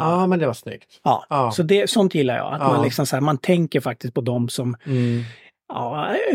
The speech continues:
Speaker 2: när de köpte den önskade att det hade funnits en guldlänk.
Speaker 1: Ja.
Speaker 2: Men, eh, de älskar Tudor så mycket så att de liksom, eh, ja. Nej, men den där, den där, den är, den är häftig. Så den tycker jag också ni ska kolla in, eh, femtioåtta,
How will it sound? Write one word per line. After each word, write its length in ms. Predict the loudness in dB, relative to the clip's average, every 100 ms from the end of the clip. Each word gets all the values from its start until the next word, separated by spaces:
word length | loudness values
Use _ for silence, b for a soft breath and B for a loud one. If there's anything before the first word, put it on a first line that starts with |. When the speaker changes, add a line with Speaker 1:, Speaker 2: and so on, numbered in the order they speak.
| 4
Speaker 2:
när 220 | 4 4 4
de 120 | 2
köpte 440 | 0 -2 _ -2
den 160 | 0 0
önskade 480 | -2 -2 0 -2 -2
att 80 |
det 80 | -2
hade 140 | -4 -2
funnits 320 | 0 0 0
en 100 | 0
guldlänk. 580 | 0 0 2 2 0 -2
Speaker 1:
Ja. 40 |
Speaker 2:
Men, 280 | -2 0 0
eh, 560 | 0 -2 -4 -4 -6 -2
de 180 | 0 2
älskar 280 | 0 0
Tudor 300 | 2 2 2
så 100 | 0
mycket 300 | -2 -2 -4
så 80 | -4
att 120 | -4
de 160 | -2 0
liksom, 420 | 0 -2 -4 -2
eh, 300 | -4 -8 -10 -12 -14 -8
ja. 240 | -6 -6 -6
Nej, 160 | -2 2
men 220 | 2 2
den 140 | 2
där, 160 | 4 2
den 220 | 4 4
där, 120 | 4 0 -2
den 180 | 2 2 4
är, 80 | 2
den 200 | 4 4
är 80 | 4
häftig. 420 | 2 0 -4 -4 _
Så 60 | -2
den 240 | 2 2
tycker 220 | 2 2 2
jag 60 |
också 160 | 2 0
ni 100 | 0
ska 160 | 0
kolla 220 | 0 0 2
in, 280 | 2 0 0
eh, 280 | -2 -4 -8 -2
femtioåtta, 680 | 0 2 2 0 0 -2 -2